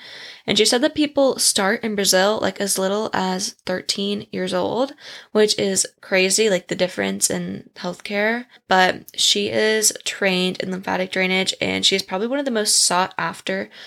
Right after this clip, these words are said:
lymphatic drainage practitioners. Um, she's done celebrity clients like Kim Kardashian and Hailey Bieber and all of those people.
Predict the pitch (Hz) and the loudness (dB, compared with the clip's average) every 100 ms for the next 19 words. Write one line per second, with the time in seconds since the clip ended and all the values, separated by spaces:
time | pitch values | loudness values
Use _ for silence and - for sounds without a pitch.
0 | - - 190 185 185 - 180 180 185 - | -16 -8 -4 0 0 0 0 0 -2 -2
1 | 190 185 190 - 226 269 294 285 - 185 | -6 -6 0 0 2 2 2 2 2 2
2 | 180 185 196 - 185 185 185 175 175 202 | 2 0 -4 -4 -2 0 0 0 -2 -8
3 | - - _ - 185 180 180 180 - 175 | -14 -20 _ 0 2 2 2 -4 -2 -2
4 | 175 170 - 170 170 - - 180 185 175 | 0 0 0 0 0 -4 -8 -6 0 2
5 | 170 175 - 170 170 170 160 165 160 185 | 2 2 0 -2 -4 -4 -6 -6 0 2
6 | 190 185 175 180 170 170 170 165 160 - | 4 4 2 2 0 0 0 -2 -4 0
7 | 180 180 170 180 151 139 160 | 2 0 -4 -4 -6 -4 -4